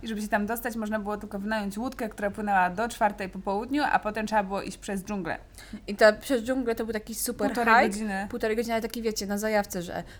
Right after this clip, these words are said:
Speaker 2: tutaj jakieś tak pod górkę, z górki, kamyczki, trochę się wspinasz, trochę
Speaker 1: No, my tam
Speaker 2: idziesz.
Speaker 1: z plesaczkami sobie cisnęliśmy, bo jednak się spóźniliśmy na łódkę,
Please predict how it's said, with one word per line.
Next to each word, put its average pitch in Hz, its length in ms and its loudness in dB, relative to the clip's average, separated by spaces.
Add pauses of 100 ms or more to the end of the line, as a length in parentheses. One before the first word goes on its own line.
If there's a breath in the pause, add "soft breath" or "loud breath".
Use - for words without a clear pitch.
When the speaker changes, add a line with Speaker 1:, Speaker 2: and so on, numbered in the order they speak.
Speaker 2:
tutaj - 220 2
jakieś 196 180 -4
tak 180 120 -6
pod 196 220 -8
górkę, 262 360 0
z 202 40 -6
górki, 214 680 -4
kamyczki, 208 640 -2
trochę 190 260 -4
się 190 80 -6
wspinasz, 214 480 -4
trochę 330 240 4
Speaker 1:
No, 311 120 8
my 302 80 6
tam 294 120 6
Speaker 2:
idziesz. 269 120 0
Speaker 1:
z - 20 -20
plesaczkami 269 600 4
sobie 233 220 -6
cisnęliśmy, 233 580 -2
bo 208 320 6
jednak 214 260 -2
się 220 80 -10
spóźniliśmy 226 400 -4
na 214 80 2
łódkę, 202 380 0